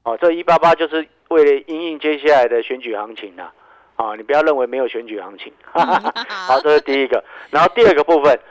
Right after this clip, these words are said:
Speaker 1: 如果你觉得，哎，你想要花少一点的费用，啊，一天一包烟不到的那个钱，啊，不到一包烟的费用，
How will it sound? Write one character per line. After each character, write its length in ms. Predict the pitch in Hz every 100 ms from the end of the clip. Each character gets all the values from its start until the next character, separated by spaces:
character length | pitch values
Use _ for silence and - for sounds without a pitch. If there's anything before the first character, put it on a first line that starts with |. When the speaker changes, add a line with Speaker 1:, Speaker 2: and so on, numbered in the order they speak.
| _
Speaker 1:
如 160 | 160 202
果 140 | 165
你 100 | 135
觉 180 | - 135
得， 140 | 139 143
哎， 200 | 147 131
你 100 | 131
想 180 | 131 127
要 80 | 135
花 260 | 131 143 147
少 240 | 127 117
一 40 |
点 160 | 143 110
的 140 | 104
费 200 | 98 135
用， 220 | 127 113 98 _ _ _
啊， 200 | - 117 - _ _
一 80 | -
天 340 | - - 190
一 120 | - -
包 360 | 160 143 151 -
烟 260 | 139 143 - -
不 100 | 127
到 260 | - 143
的 140 | 113 110
那 100 | 117
个 100 | 113
钱， 260 | - 107 - _ _
啊， 240 | 113 104 -
不 80 | 131
到 180 | 151
一 100 | 165
包 220 | 170 135 135
烟 140 | 131
的 100 | 123
费 200 | - 127
用， 140 | 123